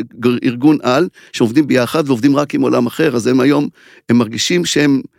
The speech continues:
אף אחד לא מנצל אותם, הם מקבלים מכל טיול, הם מקבלים כסף מ-, מעולם אחר,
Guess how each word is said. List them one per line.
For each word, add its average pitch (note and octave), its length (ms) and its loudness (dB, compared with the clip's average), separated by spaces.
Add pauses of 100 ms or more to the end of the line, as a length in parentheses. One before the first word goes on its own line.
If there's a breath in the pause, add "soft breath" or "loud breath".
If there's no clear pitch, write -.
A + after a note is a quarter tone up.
(120)
אף C3 100 -4
אחד D#3+ 100 0
לא D3 80 0
מנצל C#3+ 360 0
אותם, E3+ 160 -2
הם E3 60 0
מקבלים D3+ 300 0
מכל D#3 260 0
טיול, D#3 320 0
הם E3 60 2
מקבלים C#3+ 280 0
כסף C#3+ 360 -4
מ-, C3+ 200 0 (160)
מעולם A#2 340 0
אחר, E3+ 340 0